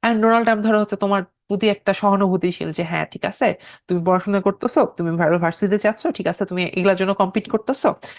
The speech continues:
তোমাকে আমি মনে করো হচ্ছে ওয়ার্ল্ড এর নাম্বার ওয়ান ভার্সিটিতে হচ্ছে তোমার আমি সিট পাওয়াই দিব, তুমি টেনশন করো না, ঠিক আছে? So, ডোনাল্ড ট্রাম্প ধরো তোমার জীবন নিয়ে পরিকল্পনা করলো এরকম ভাবে, তোমার কাছে ওটা কি হবে? হ্যাঁ, তুমি আজকে Facebook-এ স্ট্যাটাস দিয়ে একদম ফাটাই ফেলো, "আরে আমি তো একদম নাম্বার ওয়ান ভার্সিটিতে চলে গেছি," এইরকম, এরকম, এরকম।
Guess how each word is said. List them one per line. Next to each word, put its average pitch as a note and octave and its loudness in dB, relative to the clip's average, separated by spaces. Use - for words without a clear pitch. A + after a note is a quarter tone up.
তোমাকে B3+ 2
আমি A#3 2
মনে A3 2
করো G3+ 4
হচ্ছে G3 -2
ওয়ার্ল্ড F#3+ 4
এর F#3 2
নাম্বার F3 2
ওয়ান E3 2
ভার্সিটিতে D#3+ -4
হচ্ছে D#3 -4
তোমার C#3 -4
আমি C#3 -6
সিট - 0
পাওয়াই C3+ -2
দিব, D3 -8
তুমি D#3 -8
টেনশন D#3+ -6
করো - -4
না, - -14
ঠিক C#4 -2
আছে? - -4
So, - -2
ডোনাল্ড C4+ 6
ট্রাম্প B3 2
ধরো B3 4
তোমার A3+ 2
জীবন G3 2
নিয়ে G3 -2
পরিকল্পনা F3 2
করলো C#3 2
এরকম C3 -4
ভাবে, C3+ -10
তোমার C#4 4
কাছে A#3 2
ওটা G#3+ 4
কি G3+ 2
হবে? D#3 2
হ্যাঁ, G#3 0
তুমি G3+ -2
আজকে G3 -2
Facebook-এ F#3+ 0
স্ট্যাটাস F#3 -2
দিয়ে G3 0
একদম F#3 2
ফাটাই F3 2
ফেলো, E3 0
"আরে G3+ -2
আমি F3+ -4
তো F#3 -2
একদম F3 -2
নাম্বার D#3+ -2
ওয়ান D#3 -6
ভার্সিটিতে D#3+ -4
চলে C#3 -4
গেছি," C#3 -12
এইরকম, E3+ 2
এরকম, D3+ -4
এরকম। - -8